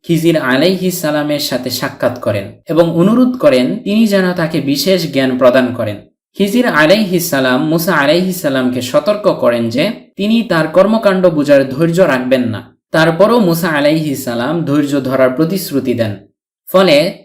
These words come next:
তাদের তিনটি ঘটনার যাত্রা শুরু হলো। এক, নৌকায় ছিদ্র করা।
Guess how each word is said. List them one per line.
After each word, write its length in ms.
তাদের 380
তিনটি 320
ঘটনার 580
যাত্রা 340
শুরু 260
হলো। 420
এক, 340
নৌকায় 400
ছিদ্র 400
করা। 280